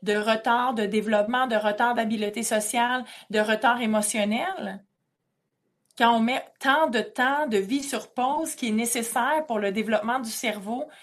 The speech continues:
pour développer des habiletés, des compétences qui sont nécessaires hors ligne.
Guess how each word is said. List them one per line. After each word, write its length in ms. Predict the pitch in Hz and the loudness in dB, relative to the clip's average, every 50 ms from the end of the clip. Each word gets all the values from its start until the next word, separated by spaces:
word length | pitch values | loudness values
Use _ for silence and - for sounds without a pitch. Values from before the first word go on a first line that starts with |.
| - _ _ | -20 _ _
pour 160 | - 220 214 | -8 -8 -2
développer 360 | 208 220 208 226 214 214 - | -2 -2 -2 -2 -4 -2 -4
des 220 | 269 277 277 - 233 | -4 -4 -2 0 0
habiletés, 460 | 214 208 214 208 208 202 - 277 285 | 0 0 0 -2 -4 -4 -4 -6 -6
des 140 | 226 220 220 | -6 -6 -4
compétences 600 | - 214 208 202 202 196 - 247 285 294 - - | -2 -4 -2 -2 -2 -2 0 -2 -2 -2 -6 -6
qui 80 | - | -6
sont 180 | - - 233 226 | -2 0 0 2
nécessaires 800 | 220 220 214 - 214 214 214 - 254 254 302 320 339 285 - - | 2 0 0 -2 -2 -4 -2 -2 0 2 2 2 0 -2 -2 0
hors 260 | - 214 202 185 185 | 2 2 2 2 0
ligne. 540 | 208 208 214 220 226 226 214 190 175 175 | -2 -4 -2 -2 -2 -2 -4 -4 -6 -10